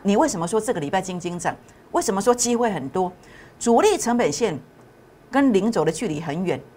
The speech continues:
那如果没有利空，那这个位阶上，你看今天还是小小的正乖离缩小，你就看到很多股票遍地黄金，有没有？好，所以呢，这个是给谁来，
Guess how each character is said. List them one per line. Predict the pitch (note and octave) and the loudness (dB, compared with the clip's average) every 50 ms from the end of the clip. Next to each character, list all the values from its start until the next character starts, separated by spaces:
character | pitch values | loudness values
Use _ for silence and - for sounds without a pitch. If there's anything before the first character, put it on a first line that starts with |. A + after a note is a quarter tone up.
| - - - - - - - - - - - - | -20 -20 -20 -20 -20 -20 -20 -20 -20 -20 -6 -2
那 | A#3+ - - | 0 0 2
如 | G3+ G#3+ E4 | 2 2 4
果 | F4+ C4+ | 6 4
没 | F#3 F#3+ A#3 | 4 4 2
有 | G#3+ | 0
利 | F3+ G3+ G3 D#3+ | 0 -2 -4 -8
空， | - - F3+ E3+ E3+ - - - - - - - | -6 -6 -6 -6 -6 -8 -18 -20 -20 -20 -12 -8
那 | - A#3 | -6 -4
这 | A3+ G4 D#4+ | -2 0 2
个 | B3+ G3 | 2 4
位 | - C4 A3+ | 6 4 4
阶 | A3+ A3+ A3 | 4 2 0
上， | - A#3+ F3+ | 0 -2 -2
你 | D3 C#3 | -4 -4
看 | G#3 G3 F3+ | -4 -4 -4
今 | B3 B3+ | -2 -2
天 | A3+ | -2
还 | F3+ F#3 | 0 0
是 | A3 | 0
小 | A3+ - G3+ F3 G3+ | 0 0 0 -2 -2
小 | - C#3+ | -2 -4
的 | C#3 D3+ - - - - - - - | -6 -6 -8 -12 -20 -20 -20 -20 -8
正 | - - C4 G#3+ | -2 -2 0 2
乖 | G3 G#3+ G3+ | 2 2 2
离 | F3 D#3+ | 2 0
缩 | - - F3 - | -4 -4 -6 -4
小， | - D#3+ G2+ - | -2 -4 -4 -4
你 | - F3 | -2 -2
就 | B3+ C4 | -2 -2
看 | C4 C4 B3 | 0 0 -2
到 | A3+ | -2
很 | G3 - F3 E3+ | -2 -2 0 0
多 | G3+ A#3 | 0 0
股 | A3 E3 C#3 | 0 -2 -2
票 | - A3+ G3+ D3+ - - - - - - - | 2 4 4 2 2 -2 -16 -20 -20 -20 -14
遍 | - - F#4+ C#4 G3+ F#3+ | -4 -2 0 0 0 -2
地 | - G#3 E3 | -4 -4 -4
黄 | D3+ - C3+ C3+ D#3+ | -4 -4 -6 -6 -6
金， | D3+ E3+ F3 F3 - - - - | -6 -8 -8 -8 -10 -14 -12 -4
有 | - F#3 | -2 0
没 | F#3 B3 D#4+ | 2 2 2
有？ | D#4 - - - - - - - | 0 0 -4 -10 -20 -20 -20 -10
好， | - F#3 F3 | -6 -6 -4
所 | - D4 | 0 0
以 | C#4+ A#3+ | 2 2
呢， | G#3+ G#3 G#3 - - - - | 2 0 -2 -6 -14 -8 -4
这 | - G#4+ | 0 2
个 | D#4 C4 | 2 2
是 | B3+ C#4 - | 2 0 0
给 | - D#3+ D3 | 0 0 0
谁 | - - C3 C3+ | -2 -4 -2 2
来， | D3 D3+ E3 F3 F#3+ | 4 4 4 2 0